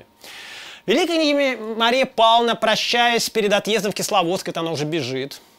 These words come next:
в семнадцатом году, с генералом Б, получившим новое значение в Крыму, сказала, «Вас я увижу, так как, предполагаю, вернулся в Петроград через Симферополь. В Петроград же вернусь только тогда, когда всё здесь будет кончено.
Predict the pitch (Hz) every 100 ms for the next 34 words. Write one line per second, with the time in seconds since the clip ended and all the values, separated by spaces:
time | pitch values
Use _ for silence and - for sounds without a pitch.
0 | _ _ _ _ - - 165 156 - 147
1 | 147 139 143 143 - - - - 139 151
2 | 185 220 262 254 190 220 226 202 196 -
3 | 220 208 202 202 185 170 165 180 165 185
4 | 226 226 196 196 185 240 311 247 220 196
5 | 262 247 - 208 190 - 170 - 175 175
6 | 208 175 180 180 151 - 151 156 151 147
7 | - 135 143 139 151 233 269 - 160 160
8 | 170 240 254 185 180 170 202 - 180 165
9 | 151 147 208 165 151 151 - 196 196 135
10 | 165 - - 214 131 - 107